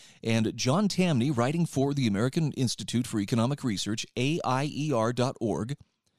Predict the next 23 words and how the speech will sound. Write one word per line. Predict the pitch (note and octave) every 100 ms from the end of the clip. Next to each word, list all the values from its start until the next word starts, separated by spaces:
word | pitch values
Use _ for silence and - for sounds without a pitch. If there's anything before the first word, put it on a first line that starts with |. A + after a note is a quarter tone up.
| _ _ _ _ _ -
has | C3+ B2
a |
really | G#2+ B2+ A#3+ G#3+
solid | D3+ - C3 C3+ B2+
take | - F#3 C3
on | G#2
this. | C#2+ - - - _ - - -
He | D#3+
says, | E3+ C#3+
"Imagine | C3+ G#3+ C#4+ A3
if | F#3+
a | B2
year | G#2 B2 C#3+
ago, | G2 C2+ G#1 - _ _ _ _
U | G2 A#2+ G3+
S | G3
states | - G#2+ G2+ -
had | A2+ F#2+
been | A#2 G#2
left | A#2 G3+ -
free | D#3+ - D#3+ G2
to | G#2+
craft | - - B2 D3 -